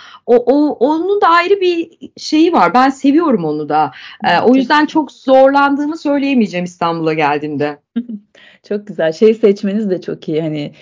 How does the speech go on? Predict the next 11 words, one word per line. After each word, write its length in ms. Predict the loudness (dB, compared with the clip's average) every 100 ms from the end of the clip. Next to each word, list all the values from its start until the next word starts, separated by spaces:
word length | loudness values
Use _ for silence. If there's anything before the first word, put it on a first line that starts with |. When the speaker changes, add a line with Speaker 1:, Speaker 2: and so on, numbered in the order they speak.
| -20 _
Speaker 2:
gerçekten 600 | -2 0 -2 0 0 0
"Ben 200 | 0 0
bunu 120 | 2
istiyorum." 540 | 2 0 2 2 2 -2
diyerek, 280 | -2 -2
hani 200 | -6 -4
bir 60 | -6
şeyi, 540 | -2 2 6 4 2 -4 _ _ _
alternatifini 600 | 0 0 0 -2 -2 0
arayarak 580 | 4 4 4 4 0 -4
değil. 360 | -2 -2 -4